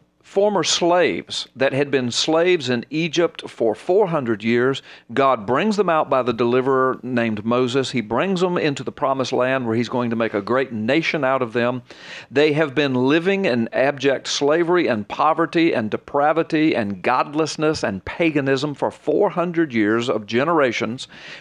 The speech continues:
God brings them out and he says, "Now I'm gonna make you into a theocracy. I'm going to make you into a powerful, mighty nation.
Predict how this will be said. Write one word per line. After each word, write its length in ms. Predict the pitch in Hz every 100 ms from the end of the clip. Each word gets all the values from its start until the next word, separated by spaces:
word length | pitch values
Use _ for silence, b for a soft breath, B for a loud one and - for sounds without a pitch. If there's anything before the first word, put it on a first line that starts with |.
| -
God 300 | 139 139 117
brings 240 | 139 190
them 120 | 185
out 120 | 147 139
and 80 |
he 80 | 131
says, 220 | 123 123
"Now 400 | 120 160 185 135
I'm 140 | 147 139
gonna 120 | 143
make 220 | 143 143
you 140 | 156 143
into 180 | 135 127
a 80 |
theocracy. 1080 | 107 - 127 135 190 - 175 - 113 135 226 B B B B B B
I'm 160 | 123 143
going 240 | 147 143
to 80 | 139
make 300 | 139 143 143
you 140 | 143
into 360 | 135 131 131 117
a 60 | 110
powerful, 760 | - - 160 185 185 180 180
mighty 400 | 170 147 156 180
nation. 460 | 160 101 98 160